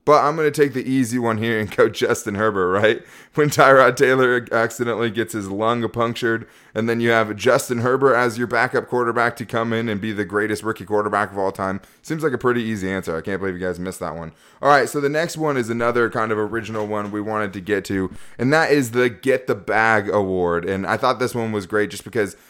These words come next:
there's so many players that have really, really good years on the last year of their contract and are setting themselves up to get the bag. So, John,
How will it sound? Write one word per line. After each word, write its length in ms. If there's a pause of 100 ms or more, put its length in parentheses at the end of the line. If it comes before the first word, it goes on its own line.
(100)
there's 140
so 160
many 160
players 360
that 120
have 260
really, 300
really 260
good 280
years 340
on 100
the 80
last 360
year 200
of 100
their 140
contract 640 (220)
and 100
are 80
setting 300
themselves 420
up 220
to 80
get 340
the 80
bag. 480
So, 240
John, 400